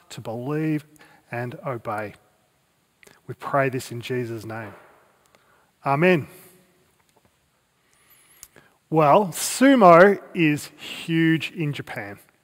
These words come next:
And some years ago, Michelle and I went to a sumo tournament. And during the tournament, just for a bit of fun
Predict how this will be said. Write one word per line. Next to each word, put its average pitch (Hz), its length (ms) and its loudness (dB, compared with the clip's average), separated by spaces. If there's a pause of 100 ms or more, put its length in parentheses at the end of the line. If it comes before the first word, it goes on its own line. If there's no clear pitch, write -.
(680)
And 131 140 -12
some 226 240 0
years 226 180 4
ago, 131 340 2 (440)
Michelle 160 280 0
and 160 80 4
I 156 80 8
went 147 220 -2
to 139 100 -8
a 143 40 -4
sumo 156 400 0
tournament. 185 520 4 (800)
And 127 200 -8
during 233 320 0
the 233 120 4
tournament, 156 580 -2
just - 260 -2
for 233 140 0
a 175 60 4
bit 160 160 4
of 156 100 2
fun 120 480 0